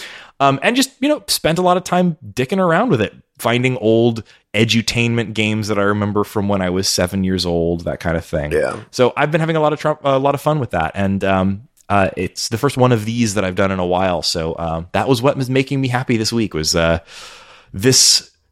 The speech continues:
Speaker 1: great success that I was, I, I really, I really wasn't expecting it after I got those zebra stripes. But
Speaker 2: Well, I hope
Speaker 1: it's
Speaker 2: you
Speaker 1: been
Speaker 2: went
Speaker 1: fun.
Speaker 2: and posted it on your forum, so everyone's
Speaker 1: <laughs>
Speaker 2: excited for you. Um, I'm, that's awesome, and it's been fun to watch you just get better and better at this stuff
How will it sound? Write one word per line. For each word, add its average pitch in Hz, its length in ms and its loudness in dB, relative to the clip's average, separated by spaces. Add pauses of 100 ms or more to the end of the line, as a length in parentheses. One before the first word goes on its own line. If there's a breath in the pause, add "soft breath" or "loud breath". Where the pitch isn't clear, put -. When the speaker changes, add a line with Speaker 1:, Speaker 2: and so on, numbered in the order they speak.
(120)
Speaker 1:
great 147 360 2
success - 520 0
that 110 120 0
I 101 80 2
was, 101 280 -2 (200)
I, 107 100 -4
I 107 160 -2
really, 135 600 0
I 104 60 -4
really 131 420 0
wasn't 117 220 2
expecting 107 440 -2
it 95 100 2
after 90 300 0
I 90 80 2
got 90 200 0
those 82 180 -2
zebra 85 280 -4
stripes. - 400 -10
But 85 200 -8
Speaker 2:
Well, 104 100 4
I 107 160 4
hope 117 180 2
Speaker 1:
it's 123 80 -8
Speaker 2:
you 123 60 -2
Speaker 1:
been 113 60 -2
Speaker 2:
went 113 100 0
Speaker 1:
fun. 131 80 -4
Speaker 2:
and 101 80 -10
posted 107 460 0
it 104 100 0
on 110 200 0
your 131 120 -4
forum, 113 600 0
so 107 340 0
everyone's 107 520 0
Speaker 1:
<laughs> - 40 -14
Speaker 2:
excited 104 540 0
for 101 200 -2
you. 95 320 0
Um, 98 320 -2
I'm, 110 240 -2
that's 120 220 2
awesome, 92 400 0
and 107 100 -4
it's 120 160 -2
been 143 160 0
fun 143 140 2
to 131 80 2
watch 123 260 2
you 117 60 -4
just 104 200 -8
get 98 200 -2
better 104 300 2
and 90 140 -2
better 95 280 2
at 95 160 -2
this 101 120 -6
stuff 95 220 0